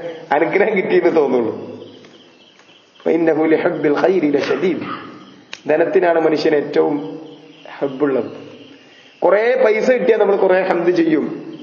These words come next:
അല്ലെങ്കിൽ ഹംദ് ഉണ്ടാവൂല. അപ്പൊ പൈസക്കാർക്ക് മാത്രമുള്ളതാണോ ഹംദ് എന്ന് തോന്നിപ്പോ. റസൂലുള്ളാഹി സ്വല്ലല്ലാഹു അലൈഹി വസല്ലം നേരെ തിരിച്ചാ പഠിപ്പിച്ചു കൊടുത്ത്. പൈസക്കാർ ജിഹാദ് ചെയ്യുന്നു, ജിഹാദിന് ചെലവഴിക്കുന്നു,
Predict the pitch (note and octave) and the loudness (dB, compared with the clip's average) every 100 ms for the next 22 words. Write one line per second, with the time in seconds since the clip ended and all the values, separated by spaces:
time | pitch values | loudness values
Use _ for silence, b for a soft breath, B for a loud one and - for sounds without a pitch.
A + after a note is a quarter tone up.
0 | - C#3+ E3 F3+ E3 D#3+ D#3 D3 D3 C#3 | -4 -2 2 2 0 0 -2 2 2 2
1 | A#2+ A#2 C#3+ C3 D3 D#3 D#3+ D#3+ E3 D#3 | 2 0 0 0 0 2 2 2 0 0
2 | D#3 D#3 D3 D3 C#3+ B2+ C3+ D3 - - | 0 2 2 0 -2 -4 -4 -6 -6 -16
3 | - - - - _ _ _ B2 C#3+ C3+ | -20 -20 -20 -20 _ _ _ -2 0 0
4 | B2 - - - - - - - _ _ | -2 -4 -10 -16 -20 -20 -20 -20 _ _
5 | _ _ _ - D3 F#3 F#3+ F#3+ F#3+ F3+ | _ _ _ -6 2 2 4 4 4 2
6 | F3+ F3 E3+ F3 F3 F3 F3 E3 F3+ F3 | 2 2 2 2 2 2 0 2 2 2
7 | D#3 D3 A#2 A2 - - - B B B | 2 2 0 -4 -6 -12 -18 B B B
8 | B _ D#3 E3 F3+ F#3 F#3 F3 E3+ F3 | B _ 0 2 2 2 2 2 2 2
9 | F3+ F3+ F3 F3 E3+ D#3+ - D3 D#3 F3 | 2 2 2 2 0 0 -2 2 2 4
10 | F3 F3 E3+ E3+ E3 F#3 E3 D#3+ D3 - | 2 2 2 2 0 0 2 2 0 -6